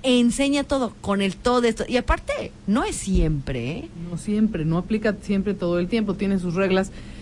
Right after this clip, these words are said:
Speaker 2: que bueno, también ella, eh, qu-, quien, quien lo esté promoviendo sabrá cómo,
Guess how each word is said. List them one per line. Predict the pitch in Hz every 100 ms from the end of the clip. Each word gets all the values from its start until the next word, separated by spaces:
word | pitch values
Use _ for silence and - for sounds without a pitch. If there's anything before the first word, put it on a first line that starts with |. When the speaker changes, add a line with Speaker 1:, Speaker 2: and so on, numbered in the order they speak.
| - -
Speaker 2:
que | 202
bueno, | 226 233
también | - 175 185 214
ella, | 220 208 202
eh, | 190 175 175 -
qu-, | - 170
quien, | - 208 196 202 -
quien | - 202 196
lo | 196
esté | 190 180 233 214 214 208 196 196 185
promoviendo | 214 214 220 220 202 208
sabrá | 165 151 156 151 151 -
cómo, | 165 160